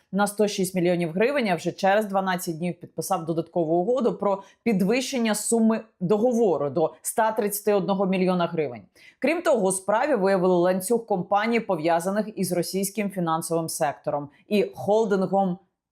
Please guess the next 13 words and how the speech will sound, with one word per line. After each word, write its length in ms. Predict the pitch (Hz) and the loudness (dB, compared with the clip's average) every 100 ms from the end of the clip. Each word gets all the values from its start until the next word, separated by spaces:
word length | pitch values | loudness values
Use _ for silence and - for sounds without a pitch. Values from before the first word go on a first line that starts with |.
| _ _ | _ _
пеко. 600 | 214 190 - 175 147 - _ - | 0 0 -2 -2 -2 -4 _ -4
А 140 | 202 | -4
що 220 | 202 330 | 0 0
Міндіч, 600 | 349 330 254 170 - - | 2 2 2 2 -2 -10
друзі? 480 | 156 175 190 147 139 - _ - | -4 0 2 0 -6 -14 _ -2
Міндіч 800 | 233 392 339 277 190 - - _ | 0 0 0 0 -2 -6 -12 _
теж 260 | 247 294 - | 0 0 0
на 140 | 220 | 2
лаві 240 | 196 180 175 | 2 2 -2
підсудних. 760 | 180 - 170 156 147 139 _ _ - - _ _ _ - | -4 -2 -2 -2 -6 -12 _ _ -20 -20 _ _ _ -2
Є 200 | 202 226 | 0 2
нюанс. 580 | 220 185 156 - - - | 2 0 -2 -6 -10 -10
Заочно, 800 | 151 208 226 208 - - 151 | 0 2 4 2 -2 -6 -8